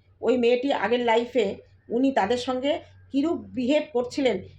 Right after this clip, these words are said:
সেগুলো আমরা কিন্তু কোনোটাই, আমার কিন্তু কোনোটাই অজানা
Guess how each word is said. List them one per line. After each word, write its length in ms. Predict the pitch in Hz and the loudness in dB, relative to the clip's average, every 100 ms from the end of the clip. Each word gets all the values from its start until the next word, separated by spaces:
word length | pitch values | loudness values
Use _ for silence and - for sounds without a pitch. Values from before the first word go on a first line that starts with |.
| _ _ _ _ | _ _ _ _
সেগুলো 460 | - - 247 285 | -4 0 2 2
আমরা 400 | - - 226 262 | 0 -2 -2 0
কিন্তু 280 | 294 302 285 | 0 -2 -4
কোনোটাই, 500 | - 233 247 285 277 - | -2 0 2 0 -2 -6
আমার 260 | 185 233 269 | -4 -2 -2
কিন্তু 400 | 285 269 262 240 - _ _ - | -4 -2 -4 -4 -10 _ _ -6
কোনোটাই 340 | 233 269 285 | -2 0 2
অজানা 520 | - 220 240 254 277 | 2 2 2 2 0